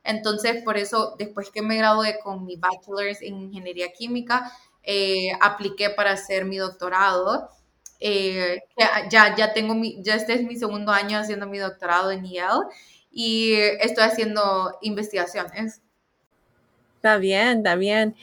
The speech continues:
Speaker 2: Y, um, entonces, durante todo este tiempo, ¿has tenido mentors, ah, personas que te han ayudado, que sea en Community College o, o en, en El Salvador o aquí, ahora donde estás, en Yale?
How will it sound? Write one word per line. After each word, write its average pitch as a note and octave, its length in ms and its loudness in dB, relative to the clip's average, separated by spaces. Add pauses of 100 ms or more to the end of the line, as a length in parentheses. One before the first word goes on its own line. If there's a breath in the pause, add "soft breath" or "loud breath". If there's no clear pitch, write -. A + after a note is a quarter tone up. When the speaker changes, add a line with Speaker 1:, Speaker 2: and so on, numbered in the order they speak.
(320 loud breath)
Speaker 2:
Y, B3 280 6
um, G#3+ 380 8
entonces, D#4 420 4
durante D4+ 360 4
todo C#4+ 240 6
este C4 240 4
tiempo, A#3+ 480 2
¿has G#3 200 6
tenido A3 360 4
mentors, C#4+ 1000 2
ah, F#3 360 6
personas A3 440 2
que G3+ 100 -2
te G3+ 120 0
han G3 80 2
ayudado, F#3+ 1000 4
que F#3 100 -2
sea G3 520 4
en D#3+ 480 0 (600 soft breath)
Community G3 360 4
College A3 720 4
o, D#3+ 360 4 (180)
o D#3+ 280 4
en, D#3 440 0 (100)
en E3 160 2
El D3+ 120 0
Salvador G3 500 4
o E3 120 8
aquí, G#3 440 2
ahora F#3 240 4
donde E3+ 280 -2
estás, F#3 420 -2
en D#3+ 180 -2
Yale? F3+ 400 0